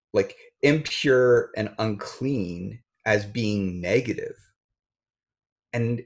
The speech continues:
it's not, and I would argue was happening within Israel at some level too, right? That it became a stigma instead of just a status, right? Like, I sneeze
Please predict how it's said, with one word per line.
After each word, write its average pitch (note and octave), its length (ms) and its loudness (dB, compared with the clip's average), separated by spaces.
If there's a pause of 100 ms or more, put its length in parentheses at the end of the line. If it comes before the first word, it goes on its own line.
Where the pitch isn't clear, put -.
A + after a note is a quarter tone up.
it's A#2+ 240 -8
not, C#3+ 260 -2
and A#2+ 100 -2
I A#2+ 80 2
would D3 140 4
argue A#2 300 4
was A2+ 120 -2
happening G#2 440 -4
within G2 260 -4
Israel A2 460 0
at - 80 -6
some - 200 -8
level - 380 -10
too, - 340 -4
right? G2+ 200 2 (500)
That A2 340 4
it A2 140 -2
became G#2+ 420 -4
a F#2+ 60 0
stigma A#2 960 0 (640)
instead G2+ 680 0 (120)
of F2+ 500 -4 (1160)
just - 480 -6 (240)
a G2 100 0
status, - 880 -4 (360)
right? F2+ 240 -2 (400)
Like, - 280 -2 (580)
I F2+ 160 2
sneeze G#2+ 1040 -2